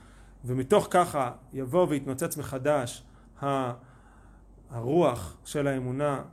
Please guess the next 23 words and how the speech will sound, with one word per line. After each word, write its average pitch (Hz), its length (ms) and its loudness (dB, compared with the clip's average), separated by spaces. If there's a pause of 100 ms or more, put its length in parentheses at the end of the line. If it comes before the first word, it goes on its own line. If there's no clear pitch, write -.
(180)
והרוח 127 720 0
של 127 200 -8
התוכן 131 400 -4
הדתי, 175 440 -2 (460)
ואז 226 540 -2
אפשר 202 220 2
לחזור 196 320 0
לאותן 190 300 0
ש-, - 260 -6
שגרות 147 760 -2
סיזיפיות, 185 840 -2 (120)
אבל 151 320 0 (300)
באמת 165 420 -4
מתוך, 175 440 -6 (800)
אה, 143 60 -6 (1700)
מתוך 120 280 -2
ביטוי 175 480 2
של 123 340 -6 (140)
איזשהו 139 240 -4
עומק 135 260 -2
אמוני 123 220 -2
יותר 120 220 -6
גדול. 110 260 -10